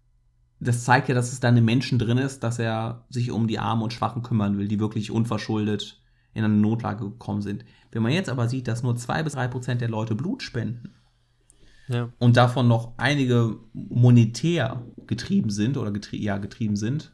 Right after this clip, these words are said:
Speaker 1: auch weil sie dementsprechend nicht den, nicht, äh, den Verdienst haben, ist dann wirklich in
Speaker 2: Ja.
Speaker 1: einer freieren Gesellschaft die Spendebereitschaft so hoch? Also,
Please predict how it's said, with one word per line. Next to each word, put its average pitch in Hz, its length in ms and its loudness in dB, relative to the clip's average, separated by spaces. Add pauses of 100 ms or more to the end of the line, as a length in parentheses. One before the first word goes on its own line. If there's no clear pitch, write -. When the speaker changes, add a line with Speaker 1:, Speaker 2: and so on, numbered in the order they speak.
(120)
Speaker 1:
auch - 220 -12
weil 107 100 -2
sie 104 320 -4 (180)
dementsprechend 107 640 -6 (360)
nicht 113 180 -4
den, 107 280 -2
nicht, 110 400 -6
äh, 104 280 -2
den 107 160 -4
Verdienst 123 440 -4
haben, 107 360 -6 (480)
ist 120 140 -4
dann 147 140 4
wirklich 185 220 0
in 120 60 2
Speaker 2:
Ja. 113 60 2
Speaker 1:
einer 123 420 0 (140)
freieren 156 800 0
Gesellschaft 151 960 -2 (840)
die 120 160 2
Spendebereitschaft 151 1080 -2
so 165 300 -4
hoch? 262 400 -6 (420)
Also, 127 320 0